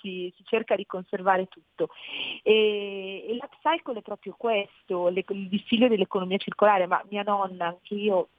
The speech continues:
ho mia nonna che conservava tutto, mi ha insegnato, lei che ha vissuto la guerra e che è stata fino all'anno scorso in vita, conservava tutto, ma io, io ho dei suoi cappotti, dei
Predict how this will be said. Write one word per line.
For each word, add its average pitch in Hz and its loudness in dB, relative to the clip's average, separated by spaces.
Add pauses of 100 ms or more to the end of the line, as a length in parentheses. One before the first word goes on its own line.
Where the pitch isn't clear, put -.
(280)
ho 156 -4
mia 190 2
nonna 190 2
che - -14
conservava 175 2
tutto, 208 -6
mi 160 -2
ha 165 2
insegnato, 185 4 (420)
lei 190 6
che 185 -10
ha 165 -2
vissuto 180 -10
la 190 0
guerra 190 2
e 165 -4
che 180 -6
è 170 -8
stata 180 2
fino 190 -4
all'anno 175 -2
scorso - 0
in 208 0
vita, 190 4 (260)
conservava 185 4 (140)
tutto, 196 -6
ma 156 2 (140)
io, 196 4 (440)
io 185 -2
ho 185 6
dei 185 2
suoi 208 4
cappotti, 196 2
dei 180 -4